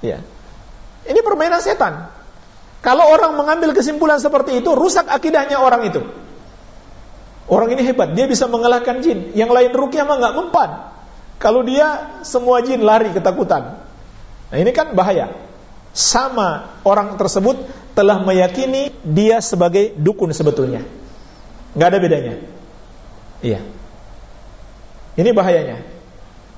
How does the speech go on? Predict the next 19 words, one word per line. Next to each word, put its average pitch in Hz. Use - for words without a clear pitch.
Jadi, 185
ini 202
bahaya 220
orang 202
itu 208
terkenal 202
sebagai 185
peruqyah, -
bukan 180
sebagai 185
penuntut 185
ilmu. 170
Iya. -
Kita 226
mesti 220
dikenal 226
sebagai 220
penuntut 233
ilmu 233